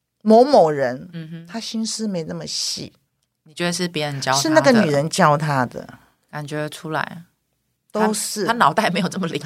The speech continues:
Speaker 2: 光。
Speaker 1: 他没那么灵光，
Speaker 2: 对，
Speaker 1: 确实，
Speaker 2: 对，对。
Speaker 1: 确实，确实是这样子。
Speaker 2: 他如果听到这一集，会不会觉得说：“原来我在，我在吵？”
Speaker 1: 他又听不到，他又听不到，对不对？
Speaker 2: 好啦，希望他们没有这么吵。
Speaker 1: 所以其实你说离婚，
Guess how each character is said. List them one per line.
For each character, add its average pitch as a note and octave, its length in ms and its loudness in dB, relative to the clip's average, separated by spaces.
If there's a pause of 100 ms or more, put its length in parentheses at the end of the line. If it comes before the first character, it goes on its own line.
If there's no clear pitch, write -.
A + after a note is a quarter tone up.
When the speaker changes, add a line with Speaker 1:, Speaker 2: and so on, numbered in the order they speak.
Speaker 2:
光。 D#3 220 0
Speaker 1:
他 A3 180 4
没 G3 160 4
那 G3 100 0
么 F#3 120 2
灵 D#3 240 -2
光， D#3+ 280 2
Speaker 2:
对， E3+ 120 -8
Speaker 1:
确 F#3 360 2
实， D3 140 -4
Speaker 2:
对， C#3+ 380 -6 (100)
对。 - 140 -8
Speaker 1:
确 E3+ 340 -4
实， - 580 -16
确 E3+ 300 -8
实 - 220 -14
是 - 60 -16
这 D#3 40 -14
样 D3+ 80 -14
子。 - 60 -20
Speaker 2:
他 C4+ 60 0
如 D4+ 60 2
果 B3+ 60 2
听 B3 180 0
到 - 60 -2
这 C#4 140 2
一 C#4+ 80 -2
集， G#3+ 100 -2
会 A3+ 80 4
不 B3 60 0
会 B3+ 80 4
觉 A3 120 -2
得 G3 80 2
说 G#3 160 -2
：“原 G3+ 140 -4
来 G3+ 100 0
我 F#3 140 -2
在， E3+ 100 -8 (360)
我 - 60 -8
在 - 120 0 (160)
吵？” - 160 -6
Speaker 1:
他 A3+ 60 4
又 A#3 140 2
听 A#3 220 -4
不 G#3+ 200 -6 (260)
到， G3+ 420 -2
他 C4 140 -6
又 D4 140 2
听 C4 200 -6
不 A#3 140 -12 (220)
到， C3+ 280 2 (140)
对 - 40 -18
不 - 0 -
对？ E3+ 80 0
Speaker 2:
好 C#3+ 80 2
啦， D#3 40 0
希 D#3+ 140 0
望 G#3+ 100 2
他 G#3+ 120 -2
们 F#3 100 0
没 F#3+ 80 -2
有 F3 80 0
这 F3 80 -8
么 E3 80 -6
吵。 G#2 340 -2 (320)
Speaker 1:
所 - 140 4
以 C#4 160 4
其 A3 240 -2
实 F#3 520 -2
你 E3 160 -12
说 A3 300 2
离 F3+ 220 -2
婚， F#3+ 520 2